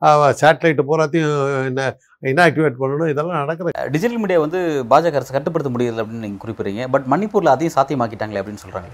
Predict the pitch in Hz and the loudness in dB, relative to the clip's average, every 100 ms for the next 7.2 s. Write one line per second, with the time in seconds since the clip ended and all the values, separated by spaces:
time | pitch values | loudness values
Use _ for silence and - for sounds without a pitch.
0 | - 147 202 196 196 170 117 - _ _ | -10 -6 -4 -2 2 2 0 -6 _ _
1 | _ _ 113 147 185 190 170 190 165 180 | _ _ -6 -4 0 0 0 -2 -2 -2
2 | 151 165 147 131 147 135 139 98 131 180 | -2 -2 -4 -2 -2 0 -2 -4 -4 -4
3 | 190 175 175 175 175 156 160 117 143 143 | -4 -4 -4 -2 -4 -4 -4 -4 -4 -2
4 | 107 135 208 208 220 233 208 196 220 214 | 2 4 4 4 2 2 2 2 2 2
5 | 214 208 190 196 156 143 113 90 104 104 | 2 2 0 -2 -2 -4 -6 -10 -10 -4
6 | 151 170 139 _ _ - 220 226 165 101 | -4 -4 -8 _ _ 2 4 6 4 2
7 | 85 87 | -4 -14